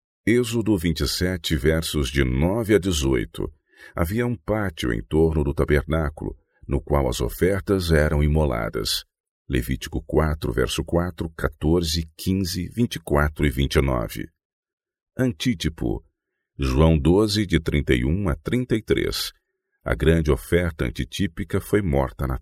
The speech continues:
terra. Tipo,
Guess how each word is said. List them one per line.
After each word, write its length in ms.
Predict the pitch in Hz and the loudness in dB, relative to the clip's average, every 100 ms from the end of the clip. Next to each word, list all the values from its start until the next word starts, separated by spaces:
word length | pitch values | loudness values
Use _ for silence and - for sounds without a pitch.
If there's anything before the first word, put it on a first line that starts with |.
| - | -2
terra. 420 | 57 55 50 - _ _ _ _ _ _ _ _ _ _ _ | -2 -2 -6 -8 _ _ _ _ _ _ _ _ _ _ _
Tipo, 600 | - 143 - 76 64 - | -4 -4 -2 -2 -2 -4